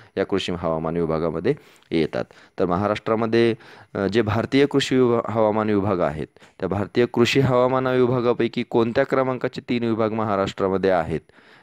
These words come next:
कारण भा-, भारताची जी विभागणी आहे ही पूर्णपणे पंधरा कृषी हवामान विभागामध्ये केलेली आहे. त्यामध्ये, अ, कुठले कुठल्या विभाग महाराष्ट्रामध्ये भारतापैकी आलेले आहेत?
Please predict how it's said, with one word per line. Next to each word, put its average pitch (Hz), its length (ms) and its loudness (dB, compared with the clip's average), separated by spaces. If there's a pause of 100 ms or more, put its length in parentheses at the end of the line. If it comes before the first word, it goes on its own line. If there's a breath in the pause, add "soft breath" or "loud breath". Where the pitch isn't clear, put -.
कारण 95 360 -2
भा-, 92 280 2
भारताची 95 560 -2
जी 110 180 2
विभागणी 110 440 2
आहे 110 260 0
ही 120 140 -2
पूर्णपणे 110 640 0
पंधरा 110 380 0
कृषी 110 300 -4
हवामान 110 360 0
विभागामध्ये 104 540 0
केलेली 101 400 2
आहे. 85 300 -2 (640 loud breath)
त्यामध्ये, 107 640 0 (360 loud breath)
अ, 98 260 2
कुठले 135 380 2
कुठल्या 143 580 0
विभाग 117 380 2
महाराष्ट्रामध्ये 113 760 -4
भारतापैकी 104 600 -2
आलेले 101 300 4
आहेत? 87 240 -2